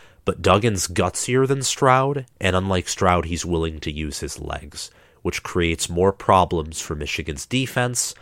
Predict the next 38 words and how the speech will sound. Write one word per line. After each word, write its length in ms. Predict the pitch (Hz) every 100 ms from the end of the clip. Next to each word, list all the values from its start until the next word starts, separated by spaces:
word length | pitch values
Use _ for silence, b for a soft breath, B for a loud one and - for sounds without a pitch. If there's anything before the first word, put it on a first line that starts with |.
| b b _
more 460 | 85 85 87 82
plays 600 | 76 - 95 87 82 78 -
to 100 | 76
worry 400 | 78 85 82 73
about 440 | 69 69 69 -
than 120 | 87
you 140 | 78 73
have 320 | 71 76 73
with, 200 | 76 -
let's 200 | - -
say, 220 | - 80
C 260 | 82 80 80
J 160 | 80
Stroud. 460 | 80 - 82 - - b b b b b b _
And 100 | -
that's 220 | 82 - 95
all 120 | 92
I'm 120 | 101
gonna 120 | 107
say 240 | 101 113 107
for 140 | -
this 200 | 113 -
video. 380 | 92 131 85 76 - _ _ -
If 180 | - -
you 60 |
liked 360 | 76 82 98 -
it, 180 | 170 - -
make 160 | 92
sure 120 | - 85
to 60 |
hit 240 | - - -
that 200 | 110 101
like 260 | 113 113
button, 360 | - 117 120 120 _
hit 200 | - 104
that 180 | 104 101
subscribe 540 | - 98 - 101 101
button, 340 | 95 92 92